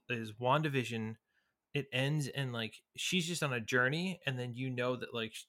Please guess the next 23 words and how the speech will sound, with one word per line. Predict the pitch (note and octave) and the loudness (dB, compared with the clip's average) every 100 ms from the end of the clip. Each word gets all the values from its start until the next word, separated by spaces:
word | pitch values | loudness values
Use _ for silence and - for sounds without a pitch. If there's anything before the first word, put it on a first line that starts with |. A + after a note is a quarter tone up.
| _ | _
you | C3 | -2
know, | A2+ A2+ | -2 0
there's | A#2+ - | 0 0
something | B2+ A#2+ | 2 4
else | A2 G#2+ | 4 2
for | - | -2
her | G#2+ G#2 | 2 4
after | G#2 - - | 4 2 -4
this. | - - - _ _ _ _ _ | -6 -6 -8 _ _ _ _ _
Where, | C3 | 4
like, | C3+ B2+ | 4 2
with | A#2+ G#2+ | -2 -4
Loki, | A2+ C3+ D3 G#2+ F#2 - | 6 6 6 -2 -4 -6
you | A2 A2 C3 B2 | -6 0 2 4
un-, | C3 C3+ | 2 0
you | C3 D3+ | 0 2
know | B2 A#2+ C3 A#2+ A2 - _ _ _ _ _ _ - | 4 8 8 6 2 -2 _ _ _ _ _ _ -2
the | A#2+ A2+ | 4 6
end | A#2+ A#2 | 4 2
of | G2+ | 0
the | G#2 G2 G2 _ _ _ - | 0 0 -2 _ _ _ 2
journey. | A#2+ B2+ A#2 - - _ _ _ _ _ _ _ _ _ _ _ | 4 6 2 -6 -16 _ _ _ _ _ _ _ _ _ _ _
Like, | A#2 A2 | -6 -6